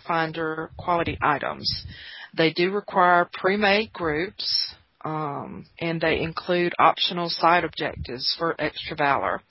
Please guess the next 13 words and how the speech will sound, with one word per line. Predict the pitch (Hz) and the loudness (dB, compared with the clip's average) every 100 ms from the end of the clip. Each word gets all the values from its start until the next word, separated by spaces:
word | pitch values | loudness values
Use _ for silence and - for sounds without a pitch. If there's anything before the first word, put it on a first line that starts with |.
| - - - - _ | -18 -16 -16 -18 _
The | 160 - | -6 0
four | 196 214 | 2 2
scenarios | - 196 190 185 185 202 196 | 2 4 6 6 4 2 0
in, | 175 - | -6 -4
in | 175 170 170 - | -2 -2 -2 4
five | 165 170 | 4 4
point | 190 165 - | -2 -8 -8
three | 165 165 180 220 | -4 0 0 0
are | - 160 | 0 0
included, | 160 - 180 180 202 214 - | -2 -4 -2 0 2 0 0
as | 156 - - | 0 0 0
well | 170 165 - | 2 2 0
as | 165 151 143 147 190 | 2 4 4 2 -2